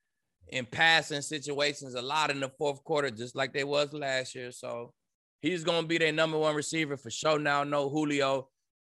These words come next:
He's gonna, he's gonna, uh, demand all the targets. He's gonna get all the targets. And, and I think him and, him and, uh,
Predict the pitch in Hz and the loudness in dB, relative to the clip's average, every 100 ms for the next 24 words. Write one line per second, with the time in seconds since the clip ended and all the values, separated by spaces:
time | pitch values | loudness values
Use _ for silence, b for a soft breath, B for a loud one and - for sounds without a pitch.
0 | _ 135 127 143 139 131 120 120 143 131 | _ -4 0 0 0 -4 -10 -8 -6 -2
1 | 139 135 135 135 135 127 120 - _ _ | -2 -2 0 0 0 0 -2 -6 _ _
2 | _ _ _ _ _ _ _ _ 117 131 | _ _ _ _ _ _ _ _ -10 0
3 | 151 147 135 143 156 147 - 160 147 123 | 4 4 4 4 4 2 0 0 0 -4
4 | - 127 143 139 143 151 147 139 165 156 | -12 -8 -8 -2 0 0 -2 -2 -2 0
5 | 123 101 - _ _ _ _ _ _ 156 | -2 -10 -18 _ _ _ _ _ _ -2
6 | 170 175 160 175 180 180 190 190 - 170 | 0 0 0 0 2 0 -2 -2 -4 -4
7 | 170 156 - 170 180 165 180 156 151 | -2 -4 -6 -8 -6 -4 -2 0 0